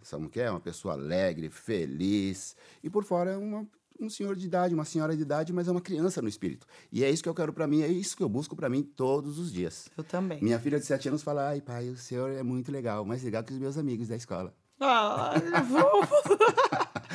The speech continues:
Speaker 1: Porque eu jogo
Speaker 2: Muito
Speaker 1: Roblox
Speaker 2: bom.
Speaker 1: com ela, eu faço lição de casa, eu vejo os vídeos de tok-, to-, de TikTok, que agora a moda é isso.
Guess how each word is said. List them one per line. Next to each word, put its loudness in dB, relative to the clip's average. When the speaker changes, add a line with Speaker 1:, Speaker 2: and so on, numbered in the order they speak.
Speaker 1:
Porque 2
eu 6
jogo 6
Speaker 2:
Muito 0
Speaker 1:
Roblox 4
Speaker 2:
bom. -12
Speaker 1:
com 0
ela, -2
eu -2
faço -4
lição -6
de -4
casa, -6
eu 0
vejo 0
os -4
vídeos -2
de -12
tok-, -4
to-, -8
de -8
TikTok, -6
que -4
agora -2
a -4
moda -2
é 0
isso. -6